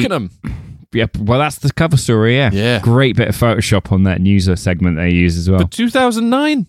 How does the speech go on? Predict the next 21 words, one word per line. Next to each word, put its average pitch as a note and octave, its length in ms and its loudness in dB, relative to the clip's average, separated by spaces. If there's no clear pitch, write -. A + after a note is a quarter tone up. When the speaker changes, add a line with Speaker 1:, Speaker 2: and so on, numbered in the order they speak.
Speaker 2:
Photoshop's G3+ 460 -2
incredible. F3 540 -2
Speaker 1:
Yeah. C#3 1120 -6
Speaker 2:
Vickers G3+ 440 -2
is F3+ 160 0
balls F3+ 440 2
deep E3+ 320 -2
in F#2 120 4
that A2 180 0
prawn. - 260 -2
Speaker 1:
<laughs> E3 1300 -2
He E3+ 100 2
takes G3 300 0
refuge D#3+ 400 -2
in B2+ 80 2
District A2+ 380 -2
nine, F2 220 0
where F2+ 120 0
he G2 160 2
meets G2 260 0
Christopher, E2 580 -4